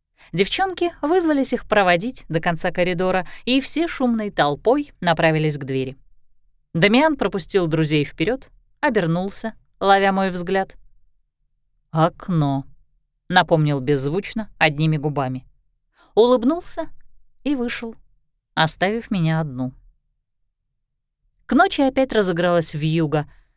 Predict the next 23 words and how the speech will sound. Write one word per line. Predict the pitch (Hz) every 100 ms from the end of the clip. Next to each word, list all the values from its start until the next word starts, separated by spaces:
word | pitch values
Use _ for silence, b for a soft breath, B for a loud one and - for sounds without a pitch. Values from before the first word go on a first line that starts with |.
| _ -
Такое | 185 196
впечатление, | 170 185 165 185 214 220 180
что | 160 -
с | 165
приездом | - 165 170 151 156 143
даймов | 139 202 214 208 - b b b
зимы | 160 185 294 285
у | 277
нас | 277 262
стали | - - 247 240
более | 202 214 220 226
суровыми, | - 247 220 180 165 160 156 _ _
настоящими. | 156 151 156 165 165 147 - 151 143 - _ _ _ _ -
Порывистый | 247 320 311 - 254
ветер | 233 254 269 247 - -
бросал | 170 165 180 170
в |
приоткрытое | - 175 170 180 175 175 165
окно | 160 175 190 190
пригоршни | 156 139 156 147 165
мелкого | 151 151 151 143
колючего | 139 147 143 147 135
снега. | - 170 190 190